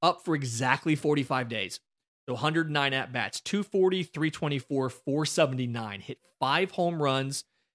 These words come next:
gave above average to plus defense. I think he's probably your starting left or right fielder right now. I think Fangraphs has Waters in left with Edward Olivares in right and Michael Taylor in center.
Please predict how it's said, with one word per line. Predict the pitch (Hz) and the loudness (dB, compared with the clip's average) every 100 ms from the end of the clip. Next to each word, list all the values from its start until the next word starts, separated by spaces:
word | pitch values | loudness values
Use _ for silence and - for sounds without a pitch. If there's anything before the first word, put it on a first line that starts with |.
| _ - | _ 0
gave | 135 135 | 0 2
above | 123 123 147 | -2 0 2
average | 143 147 143 - | 4 2 0 -6
to | |
plus | 120 117 113 | -8 -8 -6
defense. | - 165 165 175 175 - | -4 -4 -2 -2 -2 -4
I | 143 | -4
think | - 156 | -4 -6
he's | - 147 | -6 -10
probably | - 147 139 143 139 | -6 -2 -2 -2 -2
your | 143 131 | -2 -2
starting | 127 - 131 135 135 127 | -4 -2 0 0 -2 -4
left | 123 131 131 - | -2 -2 -2 -8
or | - 123 131 | -6 -4 -4
right | 123 120 127 | -4 -4 -6
fielder | - 135 131 135 | -6 -6 -4 -4
right | 117 117 110 | -4 -4 -6
now. | 131 131 143 156 - _ _ _ _ _ | -6 -4 -4 -4 -8 _ _ _ _ _
I | 113 | -6
think | 120 151 - | -4 -4 0
Fangraphs | 135 135 135 135 - | 0 2 0 0 0
has | 135 127 120 | 0 0 -2
Waters | 113 113 123 131 | -4 -2 -2 -2
in | 120 113 | -4 -4
left | 113 135 131 - | -2 0 -2 -6
with | 131 | -8
Edward | 143 127 135 127 | -6 -4 -2 0
Olivares | 127 127 110 120 123 123 | -2 -2 -4 -2 -2 -4
in | 110 101 | -6 -10
right | 104 123 131 - | -6 -4 -4 -8
and | 117 | -8
Michael | 113 117 117 | -6 -6 -8
Taylor | - 123 120 110 | -4 -4 -4 -6
in | 110 | -6
center. | - 143 113 92 | -4 -4 -6 -10